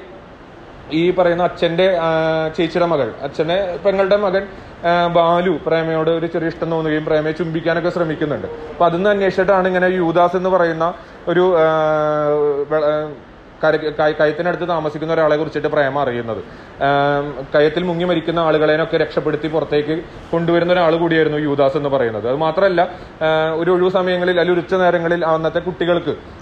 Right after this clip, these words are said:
ആ, പ്രത്യേകിച്ച് ആൺകുട്ടികൾക്ക് രതിതന്ത്ര ക്ലാസ്സുകൾ എടുക്കുകയും ചെയ്യുന്ന ആ-, ആളായിരുന്നു ബാലു. അവിടെ പോയത് എന്നുള്ള കാര്യങ്ങളൊക്കെ ബാലുവിൽ പറയുന്നുണ്ട്. അങ്ങനെയാണ് ചുംബിക്കാൻ വരുന്നതെന്നൊക്കെ പറയുന്നുണ്ട്. അപ്പൊ പ്രേമയ്ക്ക് ഇയാളെ കാണണമെന്ന് പറയുകയും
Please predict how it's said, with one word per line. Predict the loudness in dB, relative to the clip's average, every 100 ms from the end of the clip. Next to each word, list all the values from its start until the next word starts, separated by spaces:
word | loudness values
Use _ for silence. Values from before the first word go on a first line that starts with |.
| -4
ആ, | 0 0 0
പ്രത്യേകിച്ച് | -2 0 0
ആൺകുട്ടികൾക്ക് | 0 0 0 0 0 0 0
രതിതന്ത്ര | -2 0 -2 0
ക്ലാസ്സുകൾ | -2 -2 -2 -2
എടുക്കുകയും | -2 -2 -2 -2 -2
ചെയ്യുന്ന | -2 -2 -2
ആ-, | -4 -4 -6 -2
ആളായിരുന്നു | 2 2 2 -2 -10 -4
ബാലു. | 2 2 4
അവിടെ | 4 2
പോയത് | 2 0 -2
എന്നുള്ള | -4 -6 -6 -4 0
കാര്യങ്ങളൊക്കെ | 2 2 0 -2 0
ബാലുവിൽ | 2 2 0
പറയുന്നുണ്ട്. | 0 0 0 -4 -6 -10 -18 -10 -4
അങ്ങനെയാണ് | -2 0 0 -2
ചുംബിക്കാൻ | -2 0 0
വരുന്നതെന്നൊക്കെ | 0 0 -2 0 0
പറയുന്നുണ്ട്. | 2 0
അപ്പൊ | -2
പ്രേമയ്ക്ക് | 2 2 2 0 -2 -4 -8 -8 0
ഇയാളെ | 4 4
കാണണമെന്ന് | 2 0 0 0
പറയുകയും | 2 2 0 -2